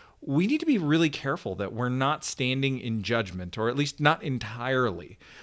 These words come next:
We can judge and say, "This was wrong, and this was not something that we should do. This is, in fact, sinful." But what we also have to remember is, is that all of us are capable of truly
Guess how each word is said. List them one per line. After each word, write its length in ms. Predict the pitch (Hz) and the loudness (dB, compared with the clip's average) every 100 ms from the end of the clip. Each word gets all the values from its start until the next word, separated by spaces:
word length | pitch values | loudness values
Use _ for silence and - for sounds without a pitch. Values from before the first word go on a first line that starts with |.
| - | -4
We 160 | 139 180 | 2 2
can 320 | - 302 214 | 2 0 -2
judge 380 | 120 131 165 117 | 0 2 2 0
and 120 | 117 | -4
say, 240 | 117 117 110 | -2 -2 0
"This 320 | 107 165 - | 0 0 -2
was 220 | 156 95 | -2 -2
wrong, 480 | 95 110 104 85 87 | -2 0 0 -2 -6
and 140 | 95 | -4
this 180 | 120 - | -4 -4
was 140 | 120 | -6
not 340 | 113 117 113 131 | -2 -2 -4 -6
something 360 | 127 110 107 | -6 -6 -6
that 140 | 104 107 | -6 -6
we 200 | 107 104 | -6 -2
should 400 | - 107 95 92 | -2 -2 -4 -6
do. 220 | 95 90 | -8 -6
This 280 | 90 120 - - | -4 -4 -4 -4
is, 340 | 120 117 110 | -2 -2 -4
in 200 | 123 107 | -6 -6
fact, 340 | 110 95 92 | -2 -2 -2
sinful." 560 | - 110 101 - - 62 - - - - - | -6 -4 -4 -8 -14 -16 -18 -18 -20 -20 4
But 220 | 143 156 | 6 6
what 180 | 156 156 | 4 2
we 160 | 160 165 | 2 2
also 360 | 160 196 208 | 0 2 0
have 360 | 165 156 160 - | -2 0 -2 -2
to 100 | 143 | 0
remember 500 | 127 107 98 90 92 | 0 0 -4 -6 -6
is, 240 | 104 101 | -6 -6
is 160 | 110 104 | -6 -4
that 200 | 110 113 | -4 -6
all 400 | - 127 147 170 | -4 0 2 2
of 100 | 131 | 2
us 220 | 95 - | -2 -6
are 100 | - | -10
capable 640 | 107 - 123 120 117 101 95 | -14 -8 -6 -4 -4 -4 -6
of 260 | 110 101 95 - - - | -6 -6 -8 -16 -18 -10
truly 460 | - 190 151 107 | -2 2 2 -2